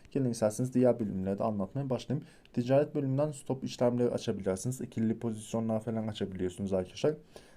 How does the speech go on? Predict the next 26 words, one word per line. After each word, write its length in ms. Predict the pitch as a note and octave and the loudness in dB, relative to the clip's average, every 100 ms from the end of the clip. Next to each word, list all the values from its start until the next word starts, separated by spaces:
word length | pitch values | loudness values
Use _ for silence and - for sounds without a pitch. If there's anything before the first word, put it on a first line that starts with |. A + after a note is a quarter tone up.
| - | 0
Aynı 280 | A2 G#2 F#2+ | 2 4 0
zamanda 360 | G#2 A2 A#2 | 0 0 0
B 120 | A#2 G#2 | 0 -2
T 140 | A2 | -2
C 120 | G2+ | -2
grafiği 360 | G2+ A2+ A2 G#2+ | 0 0 0 -2
de 180 | G#2 - A2+ | -2 -4 -2
yer 120 | A2+ | 0
almakta. 480 | A#2 B2+ B2+ C#3+ - - - - | 2 -2 -4 -6 -8 -16 -20 -8
Yukarı 240 | C3 C3 A#2 | -2 4 4
yönlü 460 | G#2 G2+ G2+ G2+ | 4 2 0 -2
veya 180 | G#2+ G#2 | 0 0
aşağı 300 | - - A2+ | 0 0 0
yönlü 260 | G2+ G2 A#2 | 0 -2 -4
pozisyonlarda 680 | - G#2 F#2+ G2+ F#2+ F#2+ B2 | -4 -6 -2 -2 -2 -2 -4
açabilirsiniz. 580 | B2+ A#2+ G2+ F#2 C3 | -4 -4 -2 -2 -2
Şu 160 | C3+ A#2 | -2 -2
anda 160 | A2+ A2+ | -2 -4
iki 140 | A#2 | -4
yüz 80 | A2+ | -2
elli 260 | A2+ A#2 | 0 0
beş 200 | A#2 A2 | -2 -2
dolarlık 460 | G#2+ G2+ G2+ B2 - | -2 0 -2 -4 -4
bir 120 | B2+ | -2
bakiyemiz 460 | A#2 A2+ G#2 C3 C3+ | -2 -2 -4 -2 -2
mevcut. 400 | A#2 G2 - | -2 -2 -4